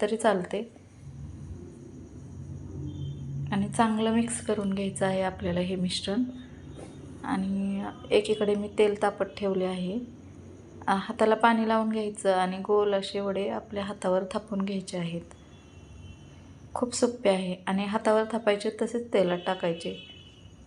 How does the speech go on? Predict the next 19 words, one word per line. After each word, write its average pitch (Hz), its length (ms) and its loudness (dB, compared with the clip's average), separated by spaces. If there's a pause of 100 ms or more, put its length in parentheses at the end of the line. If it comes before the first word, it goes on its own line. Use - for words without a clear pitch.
(160)
मध्यम 208 540 4
असं 202 360 2 (140)
तेल 208 180 4
मी 196 140 -2
गरम 196 260 4
करत 190 260 0
ठेवलं 185 360 -2
आहे 180 180 0
गॅसवर. 175 420 -2 (1200)
छान 202 300 2 (100)
थोडं 208 260 4
टाकलं 202 380 2
मिश्रण 196 500 0
तर 202 120 2
वरती 202 340 2
फुलून 196 360 0
आलं 180 200 0
आहे 175 280 -2 (720)
आणि 190 340 0